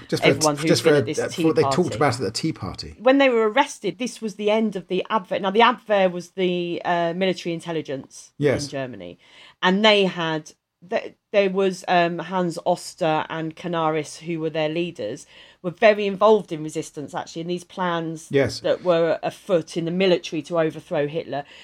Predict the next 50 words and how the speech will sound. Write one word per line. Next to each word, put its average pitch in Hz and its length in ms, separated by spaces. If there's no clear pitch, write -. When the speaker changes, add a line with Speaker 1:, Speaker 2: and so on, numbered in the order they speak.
Speaker 2:
Because 214 300
they 240 120
were 220 100
part 208 260
of - 60
the 190 60
intelligence 185 460
services, 156 340
they 190 120
were 180 60
well 180 240
planned. 151 600
Speaker 1:
They 143 120
were, 147 160
that 151 120
was, 131 160
they 151 100
Speaker 2:
uh, - 40
Speaker 1:
had 160 160
Speaker 2:
well 190 100
Speaker 1:
their 190 80
Speaker 2:
placed - 560
Speaker 1:
Yeah, 170 200
it's - 80
Speaker 2:
to, 175 140
Speaker 1:
easy 139 180
for 120 60
them 143 120
to 117 80
Speaker 2:
um, - 20
Speaker 1:
keep 151 140
secrets. 117 560
So, 117 200
yeah. 113 240
Speaker 2:
Absolutely. 202 680
But 202 320
this - 300
tea 285 240
party 185 440
was 180 160
said 196 200
to - 80
be 196 120
the 185 160
end 190 220
of 160 100
the 175 240
military 175 480
intelligence 165 560
because 170 600